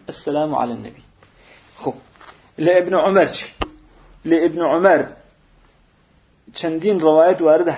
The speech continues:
هەمویان: «السلام عليك» است. تەنها یەک ڕەوایەت لە موەتای ئیمام مالکا واردە کە ئیبن عومەر ئەفەرمێ چی؟ لە ئیبن عومەر فەرمێتی: «مالک لە نافع لە ئیبن عومەر.» لەوێ فەرمێتی:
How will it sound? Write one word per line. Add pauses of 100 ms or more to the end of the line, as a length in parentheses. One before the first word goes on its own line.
هەمویان:
«السلام
عليك»
است.
تەنها (100)
یەک
ڕەوایەت
لە (380)
موەتای
ئیمام
مالکا
واردە (720)
کە
ئیبن
عومەر
ئەفەرمێ
چی؟ (1080)
لە
ئیبن
عومەر
فەرمێتی: (480)
«مالک (200)
لە
نافع
لە
ئیبن
عومەر.» (760)
لەوێ
فەرمێتی: